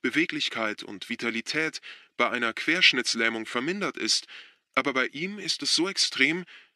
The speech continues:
dass die Ärzte ihm kaum Hoffnung lassen. Selbst bei einer künstlichen Befruchtung, die teuer und aufwendig ist, sehen sie kaum Chancen.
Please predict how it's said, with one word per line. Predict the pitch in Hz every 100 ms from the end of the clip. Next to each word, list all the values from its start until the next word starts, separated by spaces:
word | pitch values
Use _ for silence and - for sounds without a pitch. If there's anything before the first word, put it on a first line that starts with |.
| _
dass | - -
die | -
Ärzte | 127 131 - 123
ihm | 151 147
kaum | - 120 131 131
Hoffnung | 156 123 110 90
lassen. | - - - _ _ _ _ _ _ _ _ _ _ _ _ -
Selbst | 135 165 - -
bei | 131
einer | 117 135 135
künstlichen | - 180 - 143 - 139
Befruchtung, | 131 - 180 - 90 - _ _ -
die | 92
teuer | - 135 143 117
und | 95 -
aufwendig | 131 160 123 113 -
ist, | 127 - - - - _
sehen | - 139 143
sie | 143
kaum | - 139 143
Chancen. | - 147 - -